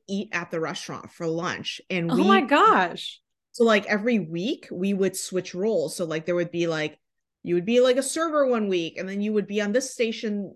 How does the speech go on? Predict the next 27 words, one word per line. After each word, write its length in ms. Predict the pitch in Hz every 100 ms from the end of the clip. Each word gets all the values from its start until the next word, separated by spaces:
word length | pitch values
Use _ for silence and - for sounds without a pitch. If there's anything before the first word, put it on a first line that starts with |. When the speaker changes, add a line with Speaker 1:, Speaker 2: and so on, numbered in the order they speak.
| _
Speaker 1:
one 320 | 180 185 180
week, 260 | 175 160 170
and, 160 | 170
like, 320 | 170 170 170 _ _ _ _ _ _ _ _ _ _ -
so 300 | - 233 208
on 160 | 208
and 120 | 175 170
so 220 | 190 170
forth. 360 | - 143 185
So, 200 | - 208
like, 180 | 175 165
that 180 | 185 170
was, 200 | 208 196
like, 360 | 180 175 170 - _ -
the 100 | 190
program. 540 | - 196 175 151 143
And 140 | 160 165
we 100 | 180
had, 600 | 190 180 175 175 190 - _ _ _ _ -
uh, 280 | 160 165 160 -
three 240 | 220 247
different 260 | 233 226 214
high 120 | 190
schools 440 | - 165 147 156
in 160 | - 170
our 140 | 156
town. 540 | - 156 139 151 190